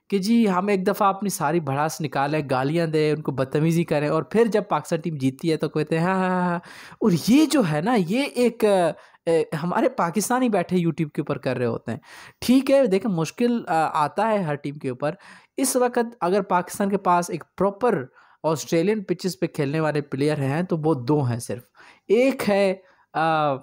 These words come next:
मोहम्मद रिज-, अ, मोहम्मद, अ, अ, हारिस, दूसरे हैं शादाब। I think इफ्तिखार भी, लेकिन ठीक है, इफ्तिखार तो अपनी नेचुरल गेम खेला है, लेकिन यहाँ पे बाबर आजम सही तरह एक्सपोज हुए हैं। Although बाबर आजम, I don't know why, वो बिल्कुल ही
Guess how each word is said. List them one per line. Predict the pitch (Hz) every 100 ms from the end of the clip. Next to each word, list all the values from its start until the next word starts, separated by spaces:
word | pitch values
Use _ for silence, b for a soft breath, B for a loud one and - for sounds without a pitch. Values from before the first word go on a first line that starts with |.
| _ _ _ _ _ _ _ _ - -
मोहम्मद | 135 143 170 208 214
रिज-, | 151 139 -
अ, | 143 135
मोहम्मद, | 131 151 185 202 170
अ, | 151 131
अ, | 131 131 123
हारिस, | 120 131 165 254 - b b b
दूसरे | 139 196 240
हैं | 208 233
शादाब। | - 135 120 110 101 - B B B B
I |
think | 185 254 233
इफ्तिखार | 185 - 185 202 233
भी, | 262
लेकिन | 233 214 254
ठीक | - 226 233
है, |
इफ्तिखार | 214 - 180 185
तो | 214
अपनी | 202 202
नेचुरल | 175 190 202
गेम | 160 135 160
खेला | - 147 139
है, | 151
लेकिन | 196 240
यहाँ | 170 147 180
पे | 208
बाबर | 147 131 135 202
आजम | 214 208
सही | 190 185
तरह | 185 185
एक्सपोज | - - 175 175
हुए | 185
हैं। | 214 B B B 160
Although | 208 240 175
बाबर | 143 151 226
आजम, | 247 269 262 - 160
I |
don't | 190 247 311
know | 240 139
why, | 165 262
वो | 269 254
बिल्कुल | 202 185 233 294
ही | 285 254